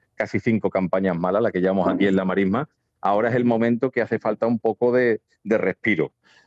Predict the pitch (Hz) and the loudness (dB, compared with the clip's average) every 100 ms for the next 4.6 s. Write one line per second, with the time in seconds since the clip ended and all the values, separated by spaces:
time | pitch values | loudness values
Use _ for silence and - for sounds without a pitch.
0 | - 92 90 120 - 117 - - 107 95 | -6 -4 0 0 2 -2 -2 -2 2 4
1 | 98 - - 131 135 143 143 139 151 135 | 2 0 -2 0 2 2 2 2 4 4
2 | 127 127 - 127 127 131 127 120 135 131 | 2 0 -2 0 0 2 2 2 2 2
3 | 123 131 - 127 123 127 139 123 117 120 | 2 -2 -2 -2 0 2 4 2 2 2
4 | 117 113 110 127 120 | 0 0 0 2 2